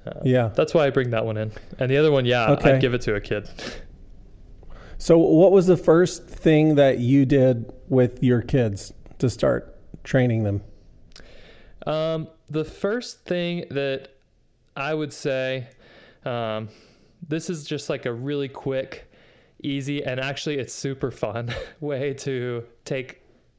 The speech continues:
Speaker 1: some kids and train them with money. Go to the grocery store, especially if you have little kids, and say, "Here's three bucks.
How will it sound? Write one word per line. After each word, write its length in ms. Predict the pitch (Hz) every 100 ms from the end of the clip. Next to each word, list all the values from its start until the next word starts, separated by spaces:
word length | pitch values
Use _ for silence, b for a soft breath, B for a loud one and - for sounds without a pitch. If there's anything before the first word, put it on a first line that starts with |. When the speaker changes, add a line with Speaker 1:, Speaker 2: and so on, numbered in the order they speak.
| -
Speaker 1:
some 300 | - 131 120
kids 380 | - 127 120 120
and 140 | 120
train 260 | - 123 120
them 120 | 120
with 140 | 120
money. 300 | 120 120 127 B B B B B B -
Go 160 | 175 220
to 120 | 247
the 80 | 185
grocery 480 | 135 127 123 151
store, 560 | 143 - 147 151 160 151 b b b b b b b -
especially 460 | 139 123 - 156 170
if 60 | 151
you 60 |
have 100 | 147
little 240 | 123 117 123
kids, 400 | 123 139 135 - -
and 240 | 135 127
say, 500 | - - 135 127 131 -
"Here's 540 | - 175 185 180 - - _
three 320 | _ - 156 156
bucks. 580 | 135 123 - - -